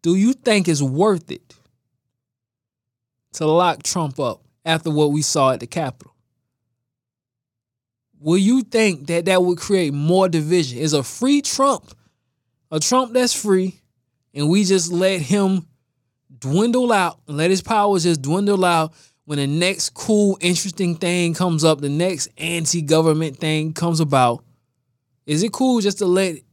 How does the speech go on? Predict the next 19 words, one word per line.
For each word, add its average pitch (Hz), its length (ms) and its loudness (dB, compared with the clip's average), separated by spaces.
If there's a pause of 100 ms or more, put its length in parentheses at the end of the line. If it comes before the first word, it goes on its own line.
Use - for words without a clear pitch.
that 165 300 -2
dwindle 214 460 0
out? 254 360 -6 (2000)
Or 220 400 2
should 220 440 -2 (100)
we 160 240 0
lock 151 340 0
him 139 220 -4
up? 127 220 -4 (440)
Because 175 460 0
if 165 220 2
you, 175 240 2
we 311 140 2
lock 254 320 0
him 233 280 0
up, 185 220 2
do 160 80 2
you 214 220 2
think 208 480 -4